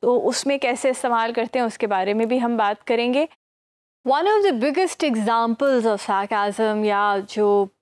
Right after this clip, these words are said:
अ, इस्तेमाल है sarcasm का, वो मार्क एंटनी की स्पीच है जो कि शेक्सपियर ने लिखी थी। उसका एक एक्सर्प्ट मैं पढ़ के सुनाती हूँ, मगर जो स्टूडेंट्स हैं इस, अ, लिटरेचर के,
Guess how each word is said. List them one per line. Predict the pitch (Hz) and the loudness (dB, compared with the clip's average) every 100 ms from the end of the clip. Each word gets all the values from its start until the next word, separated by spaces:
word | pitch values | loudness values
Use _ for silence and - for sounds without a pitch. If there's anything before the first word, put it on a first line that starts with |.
| - | -6
अ, | - 185 185 - | -2 -2 -4 -6
इस्तेमाल | - - 190 208 240 240 | -8 -4 -2 0 0 0
है | 220 202 | 0 -2
sarcasm | - 190 - 190 196 202 196 | -4 -4 -4 -6 -6 -8 -4
का, | 196 202 - _ _ _ | -4 -4 -6 _ _ _
वो | 277 285 | 0 2
मार्क | 226 233 247 | 2 0 0
एंटनी | 240 220 254 240 240 | -2 -2 0 0 -2
की | 240 | -4
स्पीच | - - 220 233 240 | -6 -8 -6 -4 -4
है | 214 | -2
जो | 202 | -4
कि | - 202 | -4 -4
शेक्सपियर | 214 185 - 208 202 | -2 -4 -4 -2 0
ने | 185 | -2
लिखी | 185 - - | -6 -8 -10
थी। | 202 196 190 _ _ _ | -8 -8 -10 _ _ _
उसका | 262 - 294 | -8 -2 -2
एक | 285 247 240 | 0 -2 -2
एक्सर्प्ट | 226 - 233 226 | -4 -2 -4 -2
मैं | 233 | -4
पढ़ | 220 208 | -2 -2
के | 247 | -2
सुनाती | 233 233 202 202 262 | -2 -2 -2 -2 -2
हूँ, | 269 269 | 0 0
मगर | 240 247 285 | 0 0 0
जो | 277 277 | -2 -4
स्टूडेंट्स | - 262 320 349 - | -4 -4 -2 -4 -4
हैं | 240 214 202 - _ _ _ _ _ _ _ _ | -2 -2 -4 -8 _ _ _ _ _ _ _ _
इस, | - 202 - - | -6 -6 -6 -6
अ, | 190 185 | -6 -4
लिटरेचर | 196 - - 220 | -6 -8 -4 -4
के, | 208 220 208 202 | -2 -2 0 -2